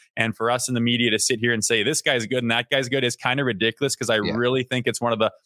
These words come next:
Speaker 1: the biggest spots where y-, where all of your own thoughts outside of the room are completely irrelevant. The only thing that matters is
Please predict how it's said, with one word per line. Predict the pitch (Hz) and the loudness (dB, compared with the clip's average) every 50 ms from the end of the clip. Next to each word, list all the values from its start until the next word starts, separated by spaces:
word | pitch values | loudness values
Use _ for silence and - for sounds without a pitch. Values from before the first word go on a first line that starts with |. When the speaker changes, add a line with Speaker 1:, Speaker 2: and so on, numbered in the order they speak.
| _ _ | _ _
Speaker 1:
the | - 107 | -12 -8
biggest | 98 - 131 131 135 123 - - | -4 -4 -2 -2 0 0 0 0
spots | - - 113 107 113 127 131 - | 0 0 0 2 2 2 0 -2
where | - 113 110 107 | -2 0 0 0
y-, | 104 101 - _ _ _ _ | 0 -2 -4 _ _ _ _
where | - 110 - - | -4 -4 -2 0
all | 120 127 135 143 143 | 2 2 2 2 2
of | 127 110 110 | 0 -2 -8
your | 107 107 101 110 120 127 131 | -8 -4 -2 0 2 2 2
own | 131 127 | 0 -2
thoughts | 120 - 117 117 123 123 - | -4 -2 0 0 0 0 0
outside | - 123 113 - - 117 110 113 117 | -2 -2 0 0 0 2 2 2 0
of | 123 110 104 | 0 -2 -2
the | 101 107 | -2 0
room | 95 98 107 110 120 127 131 135 - | 0 0 2 2 2 0 0 0 0
are | 101 107 107 104 95 - - | 0 2 2 0 -2 -4 -8
completely | 117 104 - - 147 131 117 123 | -8 -6 -4 -4 -4 -2 0 0
irrelevant. | 113 107 107 110 110 110 110 101 92 95 95 | 0 2 2 2 2 2 2 0 0 -2 0
The | 101 104 | 0 0
only | 107 117 127 131 | 2 0 0 0
thing | 135 131 | 0 0
that | 117 101 | 0 0
matters | 104 110 110 110 107 107 107 101 | 0 2 2 2 2 0 0 0
is | 92 104 104 98 | 2 0 0 0